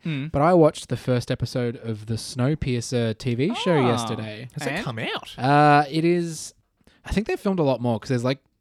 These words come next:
Speaker 2: it's short episodes, but when
Speaker 1: Mm.
Speaker 2: you look at the cast, it's like, they've been in sixteen episodes. I'm like, "Well, that's two seasons."
Speaker 1: Yeah.
Speaker 2: So, like,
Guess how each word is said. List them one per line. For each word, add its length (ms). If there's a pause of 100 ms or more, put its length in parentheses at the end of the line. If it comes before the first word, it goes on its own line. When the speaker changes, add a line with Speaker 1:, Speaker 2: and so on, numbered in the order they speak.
(280)
Speaker 2:
it's 120
short 240
episodes, 420
but 120
when 100
Speaker 1:
Mm. 20
Speaker 2:
you 60
look 120
at 80
the 60
cast, 340
it's 60
like, 100
they've 140
been 100
in 60
sixteen 380
episodes. 360
I'm 60
like, 160
"Well, 60
that's 300
two 200
seasons." 380
Speaker 1:
Yeah. 200
Speaker 2:
So, 140
like, 300